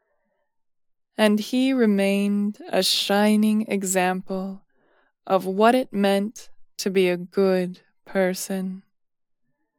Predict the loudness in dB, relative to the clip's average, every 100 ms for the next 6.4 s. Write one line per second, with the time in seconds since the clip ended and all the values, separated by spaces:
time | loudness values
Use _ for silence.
0 | _ _ _ _ -4 -2 -2 -2 2 4
1 | 4 2 0 0 0 0 -2 -4 -16 -6
2 | 0 4 4 2 2 0 0 -2 -6 _
3 | -4 -2 -4 -4 -4 -4 -6 -6 -8 -10
4 | -16 _ _ _ _ _ _ _ _ _
5 | 0 2 2 -2 -6 0 2 2 2 0
6 | 0 -2 -6